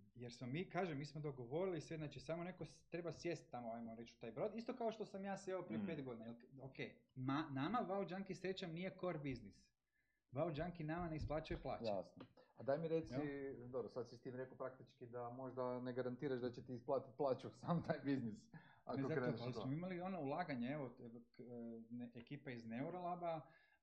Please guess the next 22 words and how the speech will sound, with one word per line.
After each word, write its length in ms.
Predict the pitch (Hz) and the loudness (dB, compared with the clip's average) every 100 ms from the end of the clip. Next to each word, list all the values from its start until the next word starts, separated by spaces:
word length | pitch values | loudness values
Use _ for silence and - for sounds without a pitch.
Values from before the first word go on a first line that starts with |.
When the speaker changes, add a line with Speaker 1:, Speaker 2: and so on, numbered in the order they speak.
| 139 143 | -12 -8
Speaker 1:
e, 100 | 131 | -4
znači, 560 | 131 127 131 127 123 127 | -4 -6 -4 -4 -4 -6
e, 120 | 123 131 | -8 -10
znači 380 | 131 123 127 131 | -8 -8 -6 -2
ja 120 | 139 | 0
sam 140 | 143 143 | 0 -4
po 140 | 139 | -6
P 160 | 135 143 | -2 0
S, 180 | 151 - | 0 -2
znači 460 | 131 123 123 120 120 | -6 -4 -6 -6 -6
pe-, 100 | 139 - | -8 -4
petnaest 400 | 151 - 131 - | -4 -4 -10 -6
posto 280 | 147 - 127 | -6 -4 -6
od 100 | - | -4
svih 220 | 151 - | -4 -4
prihoda 400 | 147 151 139 131 | -4 -4 -4 -6
smo 180 | - 127 | -4 -4
mi 240 | 143 135 - | -2 -4 -12
kon-, 200 | - 127 - - - | -6 -6 -6 -14 -8
e, 140 | 127 123 | -6 -6
konstantno 1200 | - 123 117 - - - 170 202 170 131 123 117 - _ | -6 -4 -4 -6 -6 0 2 2 0 0 0 -4 -10 _
ulagali 840 | 135 123 131 143 139 135 127 117 | -6 -2 0 0 2 0 0 -4